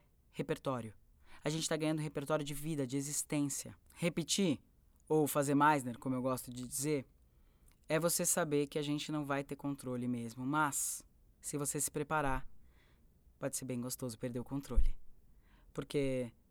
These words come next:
sei lá, é como se fosse pular de paraquedas. Se você tem certeza de que aquele paraquedas foi dobrado direitinho, você mesmo dobrou, tá lá com a mochila certa, deve ser um prazer mesmo enorme pular daquele avião.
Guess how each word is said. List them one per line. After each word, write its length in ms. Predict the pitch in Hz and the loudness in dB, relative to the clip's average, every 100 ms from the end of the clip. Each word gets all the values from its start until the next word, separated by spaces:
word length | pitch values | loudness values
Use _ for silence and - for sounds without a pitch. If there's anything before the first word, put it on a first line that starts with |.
| - - - - - - - _ - - | -20 -20 -20 -20 -20 -20 -20 _ -20 -18
sei 180 | - 180 | -8 -2
lá, 220 | 139 120 - _ _ _ - - | -2 -2 -8 _ _ _ -20 -14
é 40 | |
como 200 | - 175 | 0 0
se 140 | 160 170 | 2 0
fosse 600 | 180 175 185 170 151 139 - - - | 2 2 2 0 0 -4 -12 -20 -12
pular 300 | - 170 175 | 0 6 6
de 220 | 165 160 | 6 -2
paraquedas. 840 | 151 160 160 - 160 143 123 - - _ - - _ - - | -2 -2 -2 2 4 4 -2 -10 -14 _ -20 -20 _ -20 -18
Se 160 | - 190 | -6 -2
você 220 | 190 233 | 0 0
tem 120 | 226 226 | 0 0
certeza 480 | 233 214 196 175 | 0 0 0 0
de 100 | 160 | -2
que 120 | 156 160 | -4 -6
aquele 240 | - 160 | -4 -4
paraquedas 540 | 156 156 147 151 143 | 0 0 2 0 0
foi 160 | - 151 | -2 -2
dobrado 380 | 147 143 147 143 | -2 0 0 -2
direitinho, 640 | 139 143 139 - 160 156 | -2 -2 -2 -2 -2 0
você 300 | 127 131 - | -2 -4 -4
mesmo 320 | 147 143 139 135 | -2 -2 -2 -4
dobrou, 480 | 135 131 151 139 - - - - | -2 -2 0 0 -2 -20 -20 -4
tá 140 | 151 | 2
lá 180 | 147 151 | 4 4
com 100 | 147 | 4
a 40 | |
mochila 380 | 143 139 156 147 | -2 -2 0 0
certa, 600 | - 175 175 170 143 127 - - - _ _ - | 0 4 4 2 -4 -6 -10 -20 -20 _ _ -6
deve 140 | 156 139 | -4 -2
ser 200 | - 147 | 0 0
um 140 | 147 | 0
prazer 380 | 156 151 143 147 | 0 0 2 0
mesmo 260 | 147 135 | 2 2
enorme 340 | 147 143 123 123 | 2 2 0 -2
pular 320 | - 135 123 | -2 -2 -2
daquele 280 | 120 - 127 | -4 -4 -6
avião. 300 | 117 120 | -4 -8